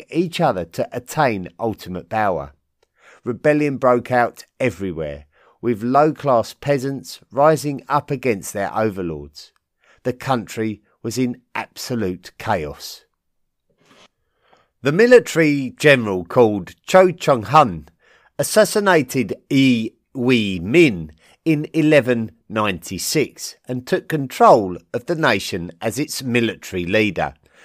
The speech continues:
and he tried to restore some order to Korea. Cho set up a parallel military government to the civil government already in place, and this is similar in principle to the establishment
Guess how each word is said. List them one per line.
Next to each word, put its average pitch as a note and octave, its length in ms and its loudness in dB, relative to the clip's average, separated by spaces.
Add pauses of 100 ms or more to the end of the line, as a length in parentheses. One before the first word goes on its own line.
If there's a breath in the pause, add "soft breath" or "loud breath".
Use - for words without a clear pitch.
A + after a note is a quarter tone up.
(160 soft breath)
and C3+ 100 -8
he D#3 140 -2
tried G#3+ 500 2
to D#3 140 -12
restore C#3 560 -2
some A2+ 340 -4
order G2 480 -4 (140)
to G#2 140 -8
Korea. G2+ 600 0 (1300)
Cho G3+ 260 6
set - 360 0
up - 180 2
a B2 80 -8
parallel C#3+ 600 6
military A#2+ 560 -2
government C3 580 2
to B2 140 -12
the B2+ 80 -4
civil D3 420 -4
government F#2 600 -4
already G#2 440 -2
in E2 120 -8
place, - 500 -2 (340 soft breath)
and D#3+ 120 -14
this G#3 180 -4
is F#3 100 -4
similar G3+ 480 -2 (140)
in C3+ 200 -4
principle B2 580 -2
to A#2 160 -12
the D3 140 -2
establishment B2+ 920 -2